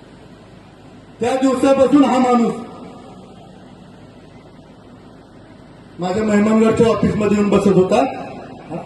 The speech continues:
आजपर्यंत हा कार्यकर्ता माझ्याबरोबर आहे. महाराज, तुम्ही खूप मोठं झाला नाही, सगळी लोक म्हणतात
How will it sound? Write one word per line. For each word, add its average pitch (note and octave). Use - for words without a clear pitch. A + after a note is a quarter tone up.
आजपर्यंत A3+
हा G3+
कार्यकर्ता G3+
माझ्याबरोबर E3+
आहे. -
महाराज, B3
तुम्ही C#4
खूप C4+
मोठं C4
झाला C4
नाही, B3
सगळी C4+
लोक C4
म्हणतात A#3+